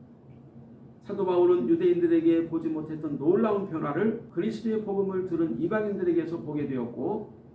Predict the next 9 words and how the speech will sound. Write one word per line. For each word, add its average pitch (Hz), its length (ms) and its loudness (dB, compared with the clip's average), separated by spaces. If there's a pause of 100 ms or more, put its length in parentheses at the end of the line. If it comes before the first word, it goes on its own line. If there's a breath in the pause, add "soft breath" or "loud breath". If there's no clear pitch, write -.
(160)
하나님의 240 440 0
섭리가 160 540 -6
이방인들에게 156 840 -2
행하고 214 280 -4
있다는 165 300 -4
사실을 - 440 -12
알게 131 320 -6
되고 120 240 -4
스스로 190 640 -4